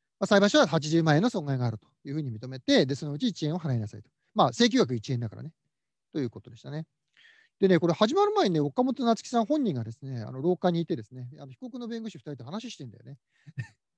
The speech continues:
で、なんか、えっとね、あの、濃い緑色のバンダナかなんかをしてましたね。それで、グレーのマスクかなんかしてましたね、岡本夏樹さん。で、結構ハイテンションでね、あの、被告の弁護士とお話ししてましたね。「え、今日で終わってくれればいいんですけど」とかですね。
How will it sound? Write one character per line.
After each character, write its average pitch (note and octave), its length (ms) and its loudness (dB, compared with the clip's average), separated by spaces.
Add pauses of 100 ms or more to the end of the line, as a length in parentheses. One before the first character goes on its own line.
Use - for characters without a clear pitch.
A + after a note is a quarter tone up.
で、 F#3+ 120 -4
な G3+ 80 -2
ん - 40 -6
か、 - 160 -8 (400)
え C#3+ 60 -6
っ C3+ 40 -8
と D3 100 -12
ね、 B2+ 200 -12 (600)
あ C3 120 -14
の、 B2+ 220 -18
濃 G4+ 160 -2
い D#4+ 100 2
緑 F3 360 -4
色 F3 120 -4
の E3 80 -6
バ D#3 160 0
ン G3 100 -2
ダ G3 100 2
ナ - 20 -20
か F3 220 -10
な F3 140 -10
ん - 40 -8
か A#2 340 -18
を - 160 -20 (120)
し - 100 -20
て C3 140 -16
ま A2+ 180 -14
し - 100 -20
た - 140 -20
ね。 C3 200 -18 (280)
そ - 60 -20
れ D3 80 -12
で、 D3 160 -8
グ C#3 200 -8
レ F4 160 -4
ー F4+ 40 -6
の B3 80 -12
マ B2 140 -12
ス - 80 -20
ク - 100 -20
か A#2 80 -20
な G#2+ 60 -20
ん G#2+ 40 -20
か - 80 -20
し - 60 -20
て A#2+ 60 -20
ま A2+ 100 -20
し - 40 -20
た F3 60 -20
ね、 G3+ 60 -12
岡 B2 160 -14
本 A#2 180 -20
夏 G#2+ 180 -20
樹 - 60 -20
さ - 80 -20
ん。 - 40 -20 (360)
で、 G3+ 60 -14
結 C#4+ 140 -4
構 - 100 -10
ハ E3 140 -2
イ F3 60 0
テ G#3 120 -2
ン F#3+ 60 -4
シ D3 100 -14
ョ B2 40 -12
ン G#2+ 40 -18
で A#2 100 -18
ね、 A#2 140 -16 (440)
あ - 80 -16
の、 B2+ 60 -16
被 A#2+ 80 -18
告 D3+ 180 -10
の C#3+ 80 -8
弁 C3 140 -6
護 B2+ 100 -12
士 - 60 -18
と G#2+ 80 -18
お - 20 -20
話 A#2 260 -12
し A2+ 100 -16
し - 40 -18
て - 80 -20
ま G#2 100 -16
し - 40 -20
た - 80 -20
ね。 A2 140 -16 (200)
「え、 - 60 -12
今 B2 40 -10
日 - 80 -2
で D#3+ 80 0
終 C3+ 60 -4
わ C3+ 80 -2
っ - 40 -8
て F#3 80 -4
く G3+ 80 -2
れ G3 60 4
れ F#3 60 -4
ば C#3+ 60 -6
い D#3+ 40 -4
い - 40 -2
ん - 20 -4
で F#3 60 0
す - 80 -6
け D3+ 80 -4
ど」 C3 180 -6
と - 80 -14
か - 60 -20
で G#2 80 -20
す - 100 -20
ね。 C3+ 100 -14